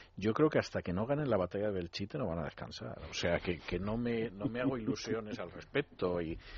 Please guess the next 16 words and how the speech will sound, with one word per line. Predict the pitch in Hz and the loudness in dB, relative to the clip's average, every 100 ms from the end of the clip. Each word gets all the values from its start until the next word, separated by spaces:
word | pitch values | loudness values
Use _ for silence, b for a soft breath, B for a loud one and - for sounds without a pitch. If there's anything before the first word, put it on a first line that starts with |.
| B B | B B
y | 82 87 | -10 -4
sinceramente | - 82 - 107 104 95 101 | -4 -4 0 4 4 2 -2
no. | 104 - | -4 0
Primero, | 127 170 185 - | 4 8 8 10
a | 120 | 6
mí | 143 | 6
eso | - 135 | 6 6
me | 107 | 6
parece | 90 87 80 | 4 2 -4
prescindible, | - - - 62 62 - - - - | -12 -14 -14 -16 -18 -18 -20 -16 -8
es | |
decir, | 82 - 64 | -6 -6 -4
vamos | 67 73 - | -4 -4 -6
a | 62 | -8
ver, | - - | -8 -8
eh, | - 147 | -8 -8